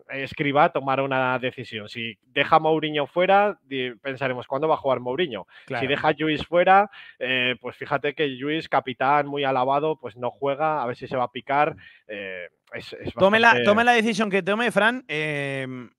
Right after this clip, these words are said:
Speaker 2: tanto uno como otro tiene sus argumentos. Además, algo especialmente bueno, ambos tienen argumentos futbolísticos.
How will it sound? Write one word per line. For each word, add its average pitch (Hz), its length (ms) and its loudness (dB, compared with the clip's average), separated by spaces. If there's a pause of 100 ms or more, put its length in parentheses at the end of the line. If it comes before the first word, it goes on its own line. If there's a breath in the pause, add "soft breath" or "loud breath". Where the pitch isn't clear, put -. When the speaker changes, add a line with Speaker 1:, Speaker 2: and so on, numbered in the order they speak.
(120)
Speaker 2:
tanto 160 320 0
uno 208 240 4
como 185 160 2
otro 165 220 2
tiene 156 180 0
sus 139 180 -6
argumentos. 139 680 0 (300 soft breath)
Además, 160 380 0
algo 202 160 6
especialmente 170 480 -4
bueno, 180 280 -6 (240)
ambos 185 280 2
tienen 170 240 -6
argumentos 147 480 -4
futbolísticos. 135 720 -4